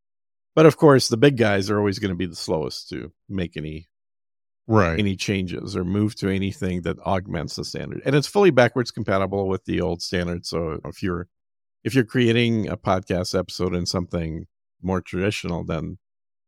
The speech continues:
Speaker 1: it's, all of these Podcast two point oh apps will be more than happy to just give you the subset of the features that have always existed.
Speaker 2: Okay.
Speaker 1: But I would definitely encourage you to check that out, get a little more info, 'cause it does add a lot, a lot more features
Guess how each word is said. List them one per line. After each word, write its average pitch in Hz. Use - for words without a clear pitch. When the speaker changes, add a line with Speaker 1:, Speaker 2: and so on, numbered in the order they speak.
Speaker 1:
it's, -
all 107
of 92
these 98
Podcast 92
two 92
point 90
oh 80
apps 90
will 76
be 85
more 87
than 87
happy 87
to 82
just 82
give 92
you 90
the 87
subset 90
of 80
the 87
features 85
that 90
have 85
always 104
existed. -
Speaker 2:
Okay. 165
Speaker 1:
But 98
I 123
would 147
definitely 117
encourage 95
you -
to 90
check 95
that 92
out, 82
get 95
a 92
little 95
more 90
info, 87
'cause 90
it 92
does 98
add 85
a 95
lot, 95
a 92
lot 107
more 98
features 98